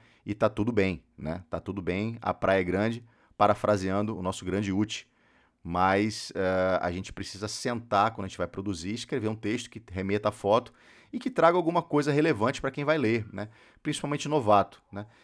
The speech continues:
Sempre se ventilou essa informação, que o airsoft é o esporte que mais cresce no Brasil, ainda que a gente não tenha dados pra falar sobre isso, mas de fato é um esporte que cresce bastante, né? Ainda com esse hiato aí do, de dois mil e vinte, agora re-, início de dois mil e vinte e um,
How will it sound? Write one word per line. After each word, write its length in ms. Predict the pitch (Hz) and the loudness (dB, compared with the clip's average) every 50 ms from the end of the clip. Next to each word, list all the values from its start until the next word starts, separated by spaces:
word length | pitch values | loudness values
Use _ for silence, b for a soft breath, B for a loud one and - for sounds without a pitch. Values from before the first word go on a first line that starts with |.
| b | b
Sempre 260 | b - 151 160 156 - | b -2 -2 -2 -2 0
se 80 | 165 139 | 0 0
ventilou 460 | 143 147 131 - 147 131 113 117 117 | 0 0 0 0 2 4 6 6 4
essa 140 | 113 117 113 | 4 2 -4
informação, 600 | 113 - 117 120 117 104 - - 95 85 80 - _ _ B B B B B B | -4 -4 -2 -2 -2 -2 -2 -4 -6 -8 -8 -10 _ _ B B B B B B
que 120 | - 120 | -2 0
o 420 | 110 101 101 98 98 98 95 95 101 | 2 2 2 2 2 2 4 4 4
airsoft 600 | 98 - - - 98 95 92 - - - - - - | 4 2 0 0 2 2 2 2 0 -14 -10 -4 0
é 140 | 95 92 | 2 2
o 80 | 92 95 | 2 2
esporte 420 | 87 - - - 87 85 82 - | -2 -6 -6 -2 -2 -2 -2 -4
que 80 | - 98 | -6 -4
mais 220 | 98 95 92 - | -2 -2 -2 -4
cresce 320 | - - 85 82 80 - - | -6 -4 -2 -2 -2 -4 -6
no 60 | 87 | -4
Brasil, 480 | 90 92 90 85 95 131 156 123 - b b b b b b b | 0 0 0 0 0 0 0 -2 -2 b b b b b b b
ainda 220 | - 95 101 120 139 | -2 -2 -2 -2 -2
que 100 | - 165 | -4 -6
a 20 | |
gente 120 | 147 - 143 | -6 -4 -4
não 80 | 123 | -6
tenha 220 | 113 - 107 - 104 | -4 -2 0 0 2
dados 340 | 85 87 95 107 104 - | 4 6 6 6 6 2
pra 160 | - - 92 - | 0 -2 -2 0
falar 220 | - 90 87 90 | 2 2 2 2
sobre 280 | - - - 156 139 131 | 2 0 -2 0 2 0
isso, 200 | 147 - - - | 0 0 -2 -2
mas 140 | 220 208 | -2 -2
de 80 | - 226 | -2 -2
fato 280 | - - 139 139 - 170 | 4 6 6 6 6 2
é 20 | |
um 20 | |
esporte 340 | 185 - - - 143 139 - | -4 -2 0 0 0 0 0
que 80 | - 214 | -8 -4
cresce 300 | - - 135 135 135 123 | 2 4 4 4 4 4
bastante, 540 | 160 185 - - - 120 110 95 - - b b b b b b b b b | 0 0 0 0 -2 0 0 -2 -4 -8 b b b b b b b b b
né? 260 | - 82 87 104 - b b b b b b b b - | -6 -4 -4 -4 -6 b b b b b b b b -2
Ainda 260 | 104 101 113 120 117 | 0 0 2 2 2
com 140 | 117 - 110 | 2 0 -2
esse 180 | 104 - - | -2 0 2
hiato 320 | 104 95 95 101 104 - 95 | 4 6 6 6 6 4 0
aí 140 | 92 101 | 2 2
do, 240 | 104 87 85 87 85 | 0 -2 -2 -2 -2
de 80 | 78 76 | -2 -2
dois 180 | 82 82 80 | -2 -4 -2
mil 100 | 78 90 | -4 -6
e 40 | 87 | -6
vinte, 340 | 71 85 101 123 123 - - | -4 -4 -4 -4 -4 -4 -4
agora 240 | 82 78 90 92 87 | -2 2 2 2 2
re-, 160 | 87 90 - 64 | 0 -4 -6 -8
início 360 | 62 78 82 85 87 87 - | -10 -8 -6 -6 -6 -6 -4
de 60 | 85 | -4
dois 120 | 85 78 76 | -4 -4 -4
mil 120 | 85 90 | -6 -6
e 20 | |
vinte 200 | 90 101 104 - | -6 -6 -8 -6
e 40 | - | -6
um, 140 | 104 117 | -6 -6